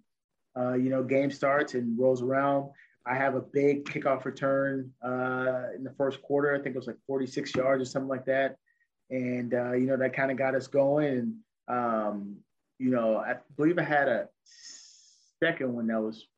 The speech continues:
pretty decent as well. Uh, but then, you know, I was going back for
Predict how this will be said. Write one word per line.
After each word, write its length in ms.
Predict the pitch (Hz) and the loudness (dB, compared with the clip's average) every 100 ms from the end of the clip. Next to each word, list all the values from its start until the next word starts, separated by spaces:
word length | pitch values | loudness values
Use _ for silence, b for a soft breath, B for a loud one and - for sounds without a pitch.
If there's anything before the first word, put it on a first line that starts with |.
| _ - | _ -4
pretty 180 | 127 | -4
decent 380 | 120 127 123 117 | -2 -4 -2 -4
as 120 | 113 - | -6 0
well. 480 | 131 123 104 104 - B B B | 2 4 0 -6 -14 B B B
Uh, 240 | 127 123 120 | -6 -4 -4
but 180 | 123 | -4
then, 340 | 139 139 131 113 - | -2 0 0 -2 -6
you 120 | 135 | -4
know, 60 | 120 | 0
I 120 | 120 | 0
was 120 | 123 | -2
going 240 | 139 135 | 0 0
back 260 | 123 135 135 | 2 2 2
for 300 | 139 131 | 0 0